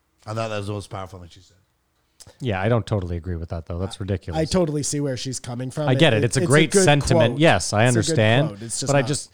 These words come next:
Speaker 2: it, it, it takes away from people that there are people living in North America that are oppressed. You just might l-, like, you might not like the level of oppression that they're getting compared to North Korea, but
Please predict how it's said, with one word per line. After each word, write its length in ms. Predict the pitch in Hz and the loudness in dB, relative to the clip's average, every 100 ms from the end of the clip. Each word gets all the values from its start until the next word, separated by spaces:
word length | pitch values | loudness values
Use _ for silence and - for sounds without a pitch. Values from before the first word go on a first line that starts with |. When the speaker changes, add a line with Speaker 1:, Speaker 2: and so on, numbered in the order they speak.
| _ _ | _ _
Speaker 2:
it, 220 | 135 120 _ | -6 -6 _
it, 220 | 147 135 _ _ _ _ _ _ - | -2 -2 _ _ _ _ _ _ -12
it 120 | 123 | -4
takes 220 | 143 143 | -2 0
away 160 | 139 139 | 0 0
from 160 | 127 | 0
people 300 | 110 120 120 | -4 -2 -2
that 160 | 113 131 | -4 -4
there 100 | 180 | -2
are 160 | 175 214 | -2 -2
people 280 | - 160 123 | -2 0 2
living 220 | 123 127 | 2 2
in 80 | 110 | 2
North 240 | 117 110 | 2 0
America 440 | 101 104 107 98 | 0 0 0 -2
that 160 | 87 92 | -4 -2
are 180 | 95 - | -2 -2
oppressed. 640 | 110 - 110 73 - - - _ _ _ _ | -6 -4 -4 -4 -10 -12 -18 _ _ _ _
You 80 | 110 | -4
just 200 | 123 110 | -2 0
might 180 | 113 98 | -2 -2
l-, 160 | 101 - | -6 -6
like, 300 | 110 95 - _ _ _ - | -4 -4 -6 _ _ _ -8
you 120 | 113 | -2
might 160 | 123 | 0
not 160 | 127 120 | 0 0
like 160 | 113 95 | -2 -2
the 80 | |
level 420 | 101 95 113 101 95 | 0 2 2 2 0
of 120 | 85 | -4
oppression 480 | - 113 98 - 95 | -4 -4 -4 -4 -6
that 120 | 90 | -6
they're 140 | 92 | -8
getting 340 | 82 104 104 92 | -2 -2 0 -2
compared 340 | 98 104 104 | -4 -2 -2
to 60 | 95 | -2
North 280 | 98 95 - | -4 -4 -6
Korea, 400 | 95 110 92 82 | -4 -2 -4 -4
but 280 | 95 92 | -6 -8